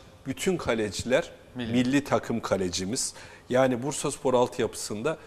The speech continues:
Speaker 1: şu an stoper, on dört yaş grubunda iki stoperimiz iyi durumdalar ve on beş yaş grubunda, pardon, iki stoperimiz iyi durumdalar ve ileride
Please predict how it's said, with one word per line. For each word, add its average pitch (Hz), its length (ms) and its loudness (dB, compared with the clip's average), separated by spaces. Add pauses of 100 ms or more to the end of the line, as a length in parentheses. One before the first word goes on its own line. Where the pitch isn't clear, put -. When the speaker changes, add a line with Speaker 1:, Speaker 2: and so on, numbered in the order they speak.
(160)
Speaker 1:
şu - 220 4
an 156 240 8 (320)
stoper, 143 720 4 (240)
on 127 240 2
dört 143 240 -2
yaş 123 220 2
grubunda 110 680 -2 (340)
iki 139 240 -4
stoperimiz 110 1040 0 (920)
iyi 127 260 4
durumdalar 123 600 4 (500)
ve 120 160 -8
on 123 240 4
beş 131 240 4
yaş 104 160 0
grubunda, 92 540 -4
pardon, 113 400 2 (100)
iki - 180 -10
stoperimiz 107 680 -2
iyi 117 180 -2
durumdalar 117 580 0
ve 135 140 2 (340)
ileride 123 640 6